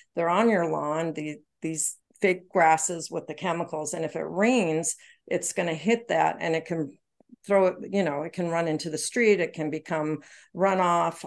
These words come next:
Um, it's just not a good thing. And it could enter water supplies, drinking water supplies that way as well. So it's a little confusing what exactly happened <laughs> yesterday. We're still trying to get our arms around it as well. But it was really also health concerns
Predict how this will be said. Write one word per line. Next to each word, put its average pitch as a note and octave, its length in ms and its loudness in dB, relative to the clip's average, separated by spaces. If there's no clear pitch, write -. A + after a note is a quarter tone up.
Um, D3+ 340 0
it's - 280 -6
just - 200 -8
not D#3+ 280 -2
a D#3+ 40 -4
good D#3+ 240 -2
thing. G#3+ 200 4
And F3 100 0
it E3 80 -16
could C4+ 220 2
enter D#3+ 440 0
water D#3+ 400 -2
supplies, - 520 -8
drinking D3+ 340 -6
water D3+ 240 -4
supplies D3 380 -8
that C#3+ 160 -4
way D3+ 180 -4
as D3+ 160 -8
well. D#3+ 340 4
So D#3 380 0
it's C#4+ 260 4
a F#4+ 80 8
little F4 240 4
confusing B3 580 0
what A3+ 140 0
exactly F3+ 500 0
happened F3+ 460 0
<laughs> G#3 60 4
yesterday. - 1080 2
We're C4+ 80 4
still C#4 320 6
trying B3 220 6
to A3+ 60 0
get A3 180 4
our F3+ 140 2
arms F#3+ 300 -2
around F3+ 300 0
it E3+ 160 -2
as E3 240 -2
well. D#3+ 400 4
But A3+ 140 6
it A#3 140 4
was A3 160 -2
really B3+ 260 2
also F#3 520 2
health E3+ 360 0
concerns D#3+ 760 -2